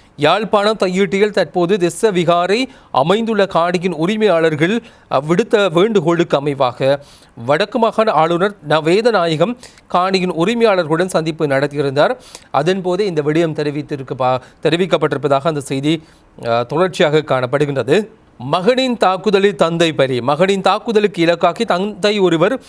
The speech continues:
உயிரிழந்த சம்பவம் உடப்பு போலீஸ் பிரிவின், அ, பெரிய கொலனி பகுதியில் சனிக்கிழமை இடம்பெற்றுள்ளது. உடப்பு ஆடிமனை பகுதியைச் சேர்ந்த அறுபத்தி மூன்று வயதுடைய நபர் ஒருவரே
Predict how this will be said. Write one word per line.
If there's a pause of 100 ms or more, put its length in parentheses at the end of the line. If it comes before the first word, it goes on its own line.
(320)
உயிரிழந்த
சம்பவம்
உடப்பு
போலீஸ்
பிரிவின், (300)
அ,
பெரிய
கொலனி
பகுதியில்
சனிக்கிழமை
இடம்பெற்றுள்ளது. (460)
உடப்பு (120)
ஆடிமனை
பகுதியைச்
சேர்ந்த
அறுபத்தி
மூன்று
வயதுடைய
நபர்
ஒருவரே